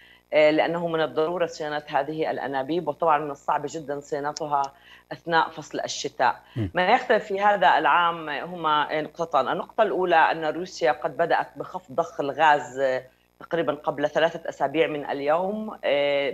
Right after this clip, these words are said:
Speaker 1: بح-، بسبب، على الأقل بحسب الجانب الروسي، بسبب نقص مضخة، آه، التي كانت للصيانة في كندا.
Speaker 2: مم.
Speaker 1: والسبب الثاني هو أن، آه، خزانات احتياطي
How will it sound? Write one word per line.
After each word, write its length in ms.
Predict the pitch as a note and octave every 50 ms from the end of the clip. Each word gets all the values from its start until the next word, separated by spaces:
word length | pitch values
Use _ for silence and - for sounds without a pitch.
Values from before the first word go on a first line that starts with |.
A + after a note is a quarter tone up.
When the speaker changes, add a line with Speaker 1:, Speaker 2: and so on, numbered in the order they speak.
| C#3+ C#3
Speaker 1:
بح-، 340 | D#3 D3+ D3 C#3+ - - - -
بسبب، 560 | C#3 C#3+ D3 - - F3+ - E3 D3 C#3 - - - - - - _ _ -
على 80 | - D#3+
الأقل 320 | - - - - F3 G3
بحسب 380 | F3 D3+ - - - - E3 -
الجانب 420 | - C#3+ C#3+ E3 D#3+ D#3+ D3+ C3
الروسي، 320 | C#3 C3+ D#3+ E3+ - - D3
بسبب 540 | B2+ C#3+ - - D#3+ D3+ D3 C#3+ C#3 -
نقص 420 | C#3+ C#3 C3+ E3 D#3+ - - - -
مضخة، 580 | C#3+ B2+ D#3+ E3 - - - G3 G#3+ A#3+ - - - - - - - _ _ -
آه، 120 | - - B2
التي 200 | D3 E3 E3 E3
كانت 320 | - E3+ D#3 D3+ - -
للصيانة 400 | D3+ D3+ - - E3 D3+ D3+ D3
في 140 | C#3+ - D#3+
كندا. 640 | C#3+ - F3 E3 E3 E3+ E3+ E3+ G3+ G3+ A3 A3+ A3+
Speaker 2:
مم. 80 | B3 A3
Speaker 1:
والسبب 480 | G3+ F3+ - - - - B3+ C4 B3+ A3+
الثاني 880 | G3+ G3+ F#3 C#3 - F#3 - _ - G#3 G3+ G3+ G3 G3+ F#3+ F#3+ F#3+ G3
هو 200 | F#3+ F#3+ F#3 F#3
أن، 340 | F3+ - E3 F3 F3+ E3+ E3+ E3 E3 E3+ - - _ - - _ _ -
آه، 400 | - D#3+ D#3+ D#3 D3+ C#3 - -
خزانات 640 | C#3+ - F#3 F3 D3+ F#3 F3+ G3 A3 A#3+ A#3+ - - -
احتياطي 540 | - - - G#3 A3 A3 A3 A3 A3 F#3